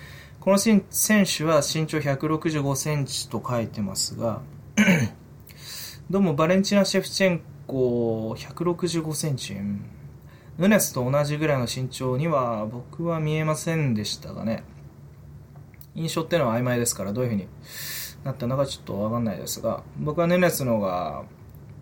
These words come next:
まあ、とにかく攻撃の射程距離はヌネスの方が絶対長いと思います。戦績は二十、えー、すいません。戦績は十四勝二敗ですね。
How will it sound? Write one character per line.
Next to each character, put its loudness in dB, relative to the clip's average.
ま 0
あ、 0
と 2
に 4
か 2
く 0
攻 2
撃 0
の 6
射 4
程 -2
距 0
離 2
は 0
ヌ 0
ネ 4
ス -2
の 2
方 4
が 2
絶 -4
対 2
長 4
い 4
と -4
思 -2
い 0
ま 2
す。 -8
戦 0
績 6
は 8
二 4
十、 2
え 4
ー、 -10
す -6
い -4
ま -2
せ -10
ん。 -12
戦 -4
績 -2
は 2
十 4
四 8
勝 2
二 0
敗 0
で -4
す -12
ね。 -14